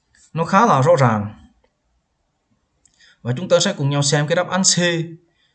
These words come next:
là đáp án đây. Tức là đáp án C này là bà Marie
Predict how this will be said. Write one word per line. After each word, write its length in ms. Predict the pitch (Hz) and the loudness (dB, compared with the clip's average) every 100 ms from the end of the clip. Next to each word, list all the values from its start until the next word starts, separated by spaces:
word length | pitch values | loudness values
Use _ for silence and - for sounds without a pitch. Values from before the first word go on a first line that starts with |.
| _ _ _ _ _ | _ _ _ _ _
là 360 | 113 113 107 | -8 -6 -6
đáp 180 | 104 135 | -4 -6
án 520 | 131 143 156 170 170 156 - _ _ _ _ _ | -4 -4 -2 -4 -6 -8 -12 _ _ _ _ _
đây. 300 | - 135 127 - - _ _ _ _ _ | -2 0 0 -6 -20 _ _ _ _ _
Tức 180 | 202 170 | -10 -4
là 360 | 156 147 143 | 0 0 0
đáp 180 | 139 170 | 0 -2
án 160 | 170 196 | -4 -4
C 120 | - 170 | -2 0
này 200 | 165 151 | 0 -2
là 160 | 143 139 | -2 -4
bà 320 | 127 139 143 | -4 -2 -2
Marie 580 | 143 160 175 180 185 175 | 0 0 0 2 2 2